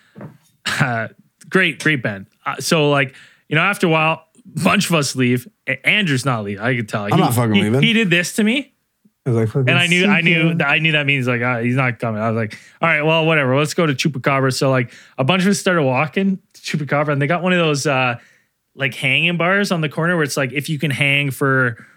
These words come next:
Speaker 1: a hundred and twenty seconds or whatever, you win a hundred dollars. Uh, so we're all fucking around. There's no one around. There's just no one,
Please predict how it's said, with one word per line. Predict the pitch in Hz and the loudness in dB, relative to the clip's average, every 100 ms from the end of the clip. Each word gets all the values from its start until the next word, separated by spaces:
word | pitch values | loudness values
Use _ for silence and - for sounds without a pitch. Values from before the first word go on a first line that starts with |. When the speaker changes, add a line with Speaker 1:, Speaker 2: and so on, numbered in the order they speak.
| _ _ _ | _ _ _
Speaker 1:
a | 127 | -6
hundred | 117 143 139 | -2 0 0
and | 127 | -2
twenty | - 143 127 | -2 0 0
seconds | - 123 - 131 | 0 -2 0 -2
or | 127 | 0
whatever, | 127 123 127 123 120 117 _ _ | 0 0 0 0 -2 -4 _ _
you | 139 139 | -4 0
win | 135 | 2
a | 127 | 0
hundred | 127 127 117 | 0 -2 0
dollars. | 120 139 208 214 - _ _ _ - _ _ _ _ - | 0 0 -2 -4 -12 _ _ _ -20 _ _ _ _ -4
Uh, | 135 135 127 - _ 165 | 0 0 -2 -10 _ -8
so | - 160 139 135 135 101 | -4 -2 0 0 0 -4
we're | 143 165 | -2 0
all | 156 | 0
fucking | 139 160 147 147 | 0 -2 -2 0
around. | 131 127 139 147 | 0 2 0 0
There's | 160 175 | 2 2
no | |
one | 220 202 | 2 2
around. | 165 180 - _ | 2 0 -4 _
There's | 131 127 | -2 0
just | 131 | 0
no | 143 | 0
one, | 156 101 - | 0 -2 -8